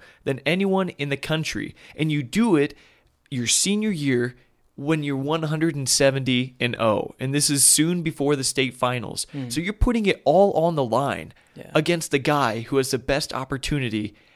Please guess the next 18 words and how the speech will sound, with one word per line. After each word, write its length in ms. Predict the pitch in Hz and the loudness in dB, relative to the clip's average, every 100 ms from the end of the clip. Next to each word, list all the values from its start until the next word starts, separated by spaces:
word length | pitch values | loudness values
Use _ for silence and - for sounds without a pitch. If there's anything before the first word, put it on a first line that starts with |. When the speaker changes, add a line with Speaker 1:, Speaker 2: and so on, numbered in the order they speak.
| _ - | _ -2
Speaker 1:
at 160 | 123 | -2
ruining 520 | 113 110 156 156 135 120 | -2 4 6 6 2 -2
it 100 | 107 | 0
all, 300 | 110 - - | 0 -2 -6
ruining 420 | 123 147 156 143 | 2 4 2 -2
the 60 | 120 | 0
perfect 380 | - 139 117 117 | 2 2 -2 -2
record. 400 | 120 117 90 - - - _ _ | -2 -2 -8 -10 -20 -20 _ _
What 340 | - 139 240 - | -4 4 4 4
was 220 | 269 190 | 0 2
your 100 | 165 | 0
mindset 540 | 131 156 170 - 127 | 0 -2 -2 -2 0
going 240 | 143 135 127 | 0 0 -2
into 240 | 131 - | -4 -4
that? 180 | - - - - - - - - | -8 -8 -14 -20 -20 -20 -20 -2
Speaker 2:
It, 320 | 156 165 - - | 2 2 0 0
it 80 | 160 | 4
was, 300 | 165 147 | 4 2